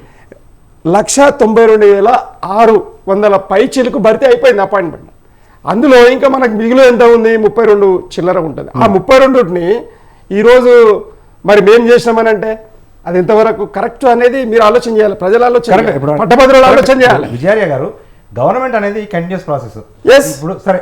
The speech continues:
Speaker 2: అప్పుడు మీరు భర్తీ చేయలేకపోయారు, వీళ్ళు భర్తీ చేశారు. క్రెడిట్
Speaker 1: ఆ మాట
Speaker 2: వాళ్ళకే
Speaker 1: చెప్పాలి
Speaker 2: వస్తుంది.
Speaker 1: కదా, ఆ మాట చెప్పాలి.
Speaker 2: ఓకే.
Speaker 1: గత ప్రభుత్వంలో వచ్చినటువంటి నోటిఫికేషన్ ద్వారా నియామకాలు జరిగేది ఏదైతే అపాయింట్మెంట్స్ ఉండేనో ఆ
Speaker 2: Hmm.
Speaker 1: అపాయింట్మెంట్స్ అని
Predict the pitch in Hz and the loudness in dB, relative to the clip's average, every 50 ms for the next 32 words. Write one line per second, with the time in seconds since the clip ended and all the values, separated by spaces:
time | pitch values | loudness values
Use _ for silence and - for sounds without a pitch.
0 | - - 131 139 165 175 170 143 139 - 190 - 208 214 208 208 196 170 170 180 | -6 -10 -10 -10 -8 -8 -8 -6 -4 -6 -6 -6 -6 -6 -4 -6 -6 -6 -6 -6
1 | 175 190 233 269 269 - - - 170 180 175 165 170 165 165 190 185 160 - 143 | -4 -4 -6 -8 -10 -14 -16 -12 -10 -6 -4 -4 -4 -4 -4 -6 -8 -8 -6 -8
2 | 117 104 98 - - _ _ _ - - _ _ _ _ - 135 165 220 240 320 | -10 -10 -10 -14 -20 _ _ _ -20 -20 _ _ _ _ -8 -6 -6 -4 -2 0
3 | 285 254 196 - 151 170 175 185 202 240 285 262 247 240 233 240 262 269 285 277 | 0 0 0 -2 -4 -2 0 2 2 4 4 2 2 2 2 4 4 4 4 4
4 | 269 262 269 262 226 220 233 226 226 254 247 - 240 240 233 - 269 240 220 185 | 4 4 4 4 2 2 2 0 0 0 2 2 2 2 2 2 2 2 2 0
5 | 151 - - 147 170 180 - 247 240 - 254 220 202 214 254 - - 262 240 240 | -2 -4 -6 -6 -4 -2 0 0 0 0 0 0 0 0 -2 -2 -2 -2 -2 0
6 | 233 240 240 226 220 214 - - 220 220 208 214 214 214 202 202 180 180 185 190 | 0 0 -2 -2 -2 -4 -8 -10 -10 -10 -10 -8 -10 -10 -10 -10 -10 -8 -6 -6
7 | 214 - 214 208 220 208 208 208 220 208 196 190 196 196 190 190 190 190 190 - | -6 -8 -8 -8 -6 -6 -6 -6 -6 -8 -6 -4 -4 -2 -2 -2 -4 -6 -8 -8
8 | - 165 160 165 180 190 190 196 190 180 156 170 185 185 175 180 175 160 180 180 | -10 -12 -12 -10 -8 -8 -8 -8 -8 -8 -8 -10 -10 -10 -10 -10 -10 -10 -10 -10
9 | 170 175 175 165 170 170 180 165 151 - 147 185 208 202 190 214 226 226 - - | -10 -12 -14 -14 -14 -14 -14 -14 -14 -12 -10 -10 -10 -10 -12 -14 -14 -14 -16 -18
10 | - 196 196 196 185 185 233 269 - - 220 220 220 214 214 247 254 262 262 247 | -18 -18 -16 -14 -12 -10 -10 -8 -8 -8 -6 -4 -4 -4 -2 0 0 0 0 -4
11 | 269 254 233 262 254 | -4 -4 -4 -4 -4